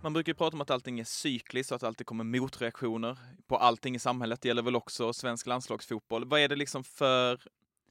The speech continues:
vad är det för liksom, eh, motsats nu då som ska komma in istället för Janne Andersson om ett år då?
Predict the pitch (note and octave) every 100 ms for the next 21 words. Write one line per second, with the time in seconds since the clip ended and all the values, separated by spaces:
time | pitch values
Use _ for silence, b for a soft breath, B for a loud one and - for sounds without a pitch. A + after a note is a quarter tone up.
0 | _ _ _ _ _ C3+ C3 - B2+ B2
1 | B2 B2+ A#2+ A#2 A#2+ A#2 A#2 A2 G#2+ G2+
2 | F#2+ F2+ - C3 C#3+ E3 - - B2+ -
3 | E3+ A#2+ A2+ A#2+ C3 C3+ D3 C3+ A#2 B2
4 | C#3 C3 A#2 A#2+ A#2 A2+ A2 G2+ A2+ A#2
5 | _ B2 A#2+ - C3+ A#2 C#2